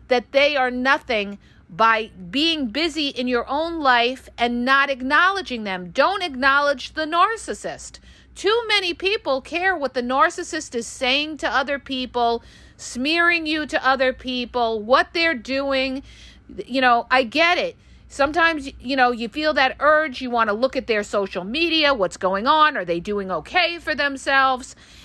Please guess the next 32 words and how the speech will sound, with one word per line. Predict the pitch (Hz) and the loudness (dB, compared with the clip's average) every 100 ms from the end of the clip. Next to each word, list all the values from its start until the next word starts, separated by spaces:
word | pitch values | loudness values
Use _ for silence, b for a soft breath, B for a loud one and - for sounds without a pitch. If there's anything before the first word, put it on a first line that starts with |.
| B | B
And | 262 262 | 2 2
I | 262 | 2
get | 339 381 | 0 0
a | 403 | 0
lot | 302 294 285 | 2 2 2
of | |
people | 247 302 285 254 | -2 -8 -2 0
that | 233 - | 0 0
say | 277 262 | 0 0
to | 254 | 0
me, | 240 226 b b b b | -2 -4 b b b b
"But | 415 415 | -2 2
they | 427 | 4
look | 392 381 440 | 6 4 2
so | - - 415 | 0 0 2
happy. | 403 - 392 440 440 294 226 208 B B - | 0 2 4 4 2 -6 -6 -8 B B 2
I | 370 | 2
just | - 403 392 | 2 -2 -2
don't | - 370 330 | -2 -2 -2
get | 370 415 | 0 2
it. | 359 240 | 0 -2
How | 285 381 | 2 2
could | 415 403 | 2 -4
they | 359 | -2
look | 330 359 - | -2 -6 -6
so | 359 339 | 0 0
happy? | 285 320 392 415 285 | 2 4 4 2 -6
That | 233 254 254 | -2 -2 0
narcissist | 277 381 415 320 - 262 - | 0 0 0 -4 -6 -8 -4
was | 247 | -8
so | 247 254 262 | -2 -2 -2
toxic." | - 392 440 466 - 196 147 - | 0 4 4 2 -4 -12 -12 -18